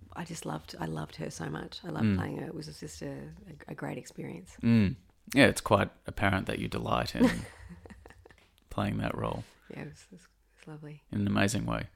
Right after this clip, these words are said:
Speaker 2: Um, how, how does one, I mean, you know, I was telling you before that the extent of my research for most of these podcasts is typing a name into Google and
Speaker 1: <laughs>
Speaker 2: seeing what comes up,
Speaker 1: Yeah.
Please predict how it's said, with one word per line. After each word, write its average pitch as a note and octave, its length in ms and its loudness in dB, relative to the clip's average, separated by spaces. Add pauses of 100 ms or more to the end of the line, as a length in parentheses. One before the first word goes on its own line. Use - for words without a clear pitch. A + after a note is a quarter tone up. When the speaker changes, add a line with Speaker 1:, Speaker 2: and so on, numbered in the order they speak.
(640)
Speaker 2:
Um, F#2 520 4
how, A2+ 340 4
how G#2+ 260 8
does G2+ 160 6
one, G2 280 6
I G2+ 40 4
mean, G2 220 6
you G2+ 60 2
know, G2 200 2
I F#2 40 -2
was F#2 160 -4 (160)
telling G2 240 8
you G2 80 6
before A2 420 10
that F#2+ 160 6 (400)
the A#2+ 80 4
extent G#2 280 8
of F2+ 80 2
my F#2+ 360 6
research G2+ 680 8
for G2+ 200 4
most F#2+ 280 4
of - 40 0
these G2+ 140 2
podcasts F#2+ 680 2
is G2 120 -2
typing G2+ 600 0 (100)
a G#2 60 -4
name G2 180 2
into G2+ 200 4
Google - 440 6
and G2 220 2 (260)
Speaker 1:
<laughs> - 220 -14
Speaker 2:
seeing G2 300 6
what F#2 180 6
comes F#2+ 300 4
up, F#2+ 160 6 (160)
Speaker 1:
Yeah. - 200 -2